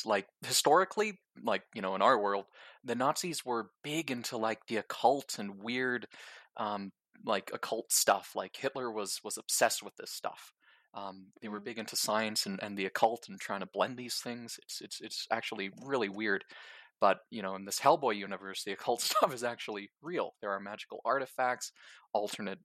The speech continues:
Speaker 1: dimensions, weird, you know, demons from, from hell. And, you know, on this Scottish island, they're conducting this ritual to bring forth these, you know, gods of chaos to,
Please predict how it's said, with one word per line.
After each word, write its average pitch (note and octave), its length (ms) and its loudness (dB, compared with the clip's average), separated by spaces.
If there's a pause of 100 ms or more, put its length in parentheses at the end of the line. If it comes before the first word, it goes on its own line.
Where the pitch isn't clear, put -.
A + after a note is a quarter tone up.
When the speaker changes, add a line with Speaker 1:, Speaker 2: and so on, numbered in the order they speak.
(140)
Speaker 1:
dimensions, G#2+ 720 -2
weird, G#2+ 680 -2 (920)
you A2 100 0
know, G2 160 2 (260)
demons G#2 420 0
from, F#2+ 420 -2
from - 200 -10
hell. B2 340 4 (680)
And, G2+ 440 2 (240)
you - 180 -12
know, G2 160 0
on A2 220 4
this - 280 -2
Scottish G#2+ 460 4
island, G#2 480 2 (180)
they're G2+ 220 0
conducting G2+ 500 0
this G2 160 -8
ritual A2 460 -2
to - 120 -10
bring G2+ 220 -4
forth G#2+ 360 2 (100)
these, G2 500 -6 (640)
you G#3 100 -4
know, F#2 140 2 (380)
gods A2 320 6
of G2+ 100 -6
chaos G2+ 600 2
to, F#2+ 280 -2